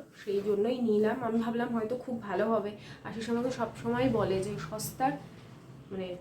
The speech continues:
তিন অবস্থা বলে, হ্যাঁ। এবার আমি ভেবেছিলাম দেখো আমি তোমাকে তাক লাগিয়ে দেবো। আর ওই যে ভাইয়ের কাছ থেকে আমি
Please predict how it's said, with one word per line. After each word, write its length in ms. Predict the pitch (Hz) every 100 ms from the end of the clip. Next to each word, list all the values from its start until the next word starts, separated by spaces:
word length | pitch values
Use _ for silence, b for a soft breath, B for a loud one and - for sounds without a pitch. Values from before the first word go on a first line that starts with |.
| -
তিন 180 | 269 269
অবস্থা 500 | 202 190 - - 185
বলে, 220 | 170 165 165 - -
হ্যাঁ। 220 | - 185 -
এবার 140 | - 247
আমি 220 | 196 196
ভেবেছিলাম 400 | 214 214 220 226
দেখো 320 | 196 170 -
আমি 140 | 165 190
তোমাকে 340 | 202 196 240 B B -
তাক 180 | 220 214
লাগিয়ে 220 | 226 196
দেবো। 100 | 196
আর 60 | 208
ওই 120 | 240
যে 140 | 240 247
ভাইয়ের 300 | - 226 233
কাছ 180 | 247
থেকে 140 | 262 269
আমি 320 | 269 285